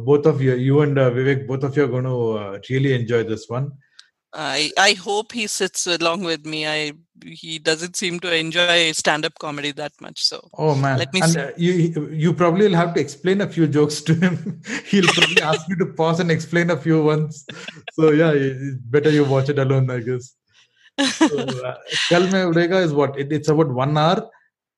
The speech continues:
Speaker 2: Mm-hmm.
Speaker 1: I don't know. I, see, okay. Uh, no, uh, again, I was thinking, is this family friendly? See, uh,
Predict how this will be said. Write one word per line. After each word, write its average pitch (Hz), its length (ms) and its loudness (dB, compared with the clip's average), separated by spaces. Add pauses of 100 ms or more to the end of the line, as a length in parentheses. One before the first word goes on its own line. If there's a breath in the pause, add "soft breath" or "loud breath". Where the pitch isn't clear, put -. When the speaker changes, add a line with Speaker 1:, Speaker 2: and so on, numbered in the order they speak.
Speaker 2:
Mm-hmm. 226 320 -2 (180)
Speaker 1:
I 180 60 -2
don't 214 160 4
know. 233 160 4
I, 165 160 2 (220)
see, 180 240 0
okay. 151 340 2
Uh, 123 320 0 (220)
no, 170 160 0
uh, 143 320 2
again, 147 240 2
I 147 60 4
was 139 100 0 (180)
thinking, 160 240 -2
is 139 160 2
this 175 240 -2
family 147 400 2
friendly? 113 400 -2 (540)
See, 170 360 -2
uh, 147 260 4